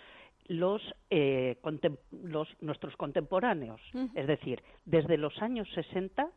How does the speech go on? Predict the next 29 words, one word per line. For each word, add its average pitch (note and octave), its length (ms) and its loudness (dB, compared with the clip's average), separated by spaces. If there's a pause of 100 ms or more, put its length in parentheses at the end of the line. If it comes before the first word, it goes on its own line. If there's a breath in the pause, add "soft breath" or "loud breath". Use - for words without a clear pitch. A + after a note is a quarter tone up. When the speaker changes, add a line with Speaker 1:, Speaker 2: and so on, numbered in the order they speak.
Speaker 1:
mil D#3 160 -4
novecientos C#3+ 560 -2
sesenta, E3 520 -4 (400 loud breath)
hasta D#3 280 2
la C3+ 100 0
actualidad, B2 520 -4 (100)
porque G3 260 -2
hay G#3+ 120 -2
un B3+ 220 -2
montón F#3 680 -2 (220)
de, D#3+ 400 2
de D#3 180 2
pintores, D3 760 0
de D#3+ 80 -4
escultores D#3 680 -6 (420 soft breath)
que E3 120 2
se - 140 -2
siguen A#3 380 -4
basando D3+ 540 -2 (360 soft breath)
en, D#3+ 480 4
en D#3+ 140 0
la B2+ 120 4
obra A#2+ 260 -2
de B2 100 -2
Goya. G3+ 380 -4 (260 soft breath)
Entonces, F3 280 0 (160)
hay, C#3+ 300 0 (100)
bueno, C3+ 240 -8
como, A#2 380 -8